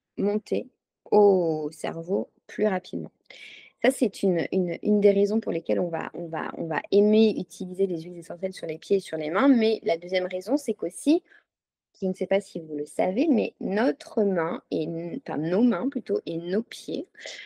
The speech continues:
sont aussi la cartographie de notre corps. Donc, en venant masser ces zones, vous venez masser en réalité tout votre corps. Donc, ça va vraiment avoir un bienfait global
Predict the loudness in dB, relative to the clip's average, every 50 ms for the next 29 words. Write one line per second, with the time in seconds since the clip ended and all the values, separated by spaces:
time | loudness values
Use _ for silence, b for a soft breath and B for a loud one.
0 | B B B B -2 0 2 4 4 4 4 4 4 4 4 4 2 _ _ -6
1 | -4 -4 -4 -2 _ 0 0 0 0 0 0 2 2 2 2 0 -2 -2 -2 0
2 | 0 0 0 -2 -6 -10 -10 -10 -10 -12 -12 _ _ _ _ _ -8 -6 -6 -4
3 | -2 0 0 0 2 6 8 8 8 8 6 2 -2 -6 _ _ -8 -4 -2 0
4 | -2 -2 -4 -6 -6 -6 -6 -6 -8 -10 -4 -2 0 4 4 4 4 2 B B
5 | B B B B B -8 -6 -4 -2 0 0 2 4 4 4 2 2 0 -2 -2
6 | -2 -2 -2 -4 -6 -4 -2 -2 -2 -2 -2 -4 -4 -4 -6 -8 -8 -8 -6 -4
7 | -2 0 0 -2 -4 -8 -6 -2 -2 0 0 0 -2 -4 -4 -4 -4 -2 -2 -4
8 | -2 -2 -2 -2 -2 -4 -8 -10 -10 -12 -12 -12 -6 -4 -2 -2 -2 -4 -8 -6
9 | -4 -4 -4 -4 B B B B B -6 0 6 8 8 10 10 8 6 6 4
10 | 2 0 0